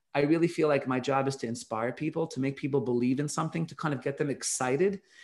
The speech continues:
and believe so deeply in themselves so they could kind of grow to a new level. It drives me. And therefore,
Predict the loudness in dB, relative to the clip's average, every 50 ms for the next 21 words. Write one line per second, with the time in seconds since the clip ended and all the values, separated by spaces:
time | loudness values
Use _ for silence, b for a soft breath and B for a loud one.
0 | B B -2 -2 2 4 4 4 4 4 2 2 0 0 -2 -8 -10 -4 2 2
1 | 2 2 2 0 -2 -2 0 0 2 2 2 0 0 -2 0 0 2 0 0 0
2 | -2 -2 0 0 -2 -4 -6 -4 -2 -2 -2 -2 0 0 2 2 2 0 -4 -4
3 | -2 -2 0 0 0 0 -2 -4 -2 -2 -2 -2 0 2 4 4 6 4 4 2
4 | 0 0 0 0 0 -2 B B B B B -4 -4 -2 2 4 4 4 4 2
5 | 2 4 4 6 4 4